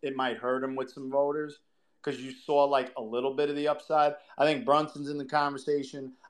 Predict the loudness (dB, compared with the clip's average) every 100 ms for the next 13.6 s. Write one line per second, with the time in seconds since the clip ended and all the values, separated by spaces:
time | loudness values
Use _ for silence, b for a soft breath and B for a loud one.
0 | _ 4 4 2 0 4 6 6 4 0
1 | -8 _ _ _ _ _ _ _ _ -8
2 | -4 2 4 4 4 0 -2 -4 -4 -2
3 | -2 2 4 4 2 -2 -2 -4 -8 -12
4 | b b -12 0 2 4 6 4 4 4
5 | 4 4 4 6 6 4 4 2 0 4
6 | 4 2 -2 -6 -8 -18 -20 -12 2 4
7 | 2 0 4 4 4 0 -12 _ _ _
8 | 4 6 4 0 -2 0 2 2 2 4
9 | 6 6 2 -4 -4 -2 0 2 2 2
10 | 0 -2 -10 _ _ _ -6 -4 -2 0
11 | 2 4 4 2 0 -2 -2 -4 -6 -2
12 | 2 2 0 -8 -6 -2 2 2 2 -2
13 | -4 -6 -2 0 0 -4